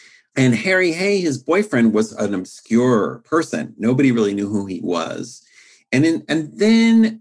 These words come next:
near the end of his life, right as, uh, as Rudy Gernrich is sort of winding down his career, Harry Hay founds a group called the Radical Fairies, um, which is a, ba-, just to shorten it to a cliche, which I hope no one will mind,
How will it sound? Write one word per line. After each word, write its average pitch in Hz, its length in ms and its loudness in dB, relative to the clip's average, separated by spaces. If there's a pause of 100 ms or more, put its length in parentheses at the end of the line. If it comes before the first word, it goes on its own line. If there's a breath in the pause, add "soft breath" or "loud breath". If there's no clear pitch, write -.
(120)
near 190 260 -2
the 185 200 -4
end 226 180 0
of 320 60 0
his 220 120 -4
life, 175 140 -4
right 214 160 0
as, 233 220 -4
uh, 139 440 -2 (240)
as 120 420 -2 (160)
Rudy 147 220 2
Gernrich 135 420 0
is 107 160 -2
sort 110 160 0
of 104 200 -2 (500)
winding 110 540 2
down 110 240 -2
his 139 160 -6
career, 104 420 0 (320 soft breath)
Harry 202 300 0
Hay 143 760 -2 (360 soft breath)
founds 123 1000 -4 (100)
a 110 80 2
group 127 280 -2
called 117 160 -4
the 90 100 0
Radical 101 460 0
Fairies, 76 800 -4 (260)
um, 95 340 -2
which 101 200 -2
is - 120 -6
a, 90 160 -6 (380)
ba-, 160 260 0
just 131 220 -6
to 113 80 -6
shorten 131 360 -2
it 92 180 -6
to 98 200 0
a 90 120 -2
cliche, 104 680 -2
which 95 180 -6
I 90 60 -10
hope 107 200 -6
no 98 120 -4
one 92 140 -4
will 90 80 -4
mind, 90 320 -6